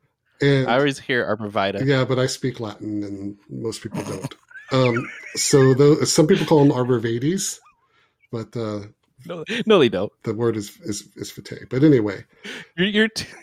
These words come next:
Speaker 2: you're oh for two thus far
Speaker 1: The,
Speaker 2: on
Speaker 1: you
Speaker 2: that.
Speaker 1: know those, they do, so
Speaker 2: <laughs>
Speaker 1: my wife calls them arborvitaes. It's okay.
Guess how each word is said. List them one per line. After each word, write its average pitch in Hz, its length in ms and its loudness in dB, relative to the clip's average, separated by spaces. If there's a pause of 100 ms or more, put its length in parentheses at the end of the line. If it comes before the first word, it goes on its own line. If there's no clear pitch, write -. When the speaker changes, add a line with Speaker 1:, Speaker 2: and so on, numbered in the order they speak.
(220)
Speaker 2:
you're 214 200 4
oh 185 80 6
for 151 160 0
two 117 420 0
thus 113 180 -2
far 101 300 -6
Speaker 1:
The, 156 160 0
Speaker 2:
on 117 80 -10
Speaker 1:
you 107 60 -6
Speaker 2:
that. 151 120 0
Speaker 1:
know 170 120 6
those, 170 380 2 (360)
they 254 120 4
do, 277 140 -2 (180)
so 320 200 2 (140)
Speaker 2:
<laughs> 339 180 4
Speaker 1:
my 320 80 2
wife 349 240 2
calls 320 220 -2
them 269 100 0
arborvitaes. 170 680 0 (180)
It's - 120 -8
okay. 254 400 -2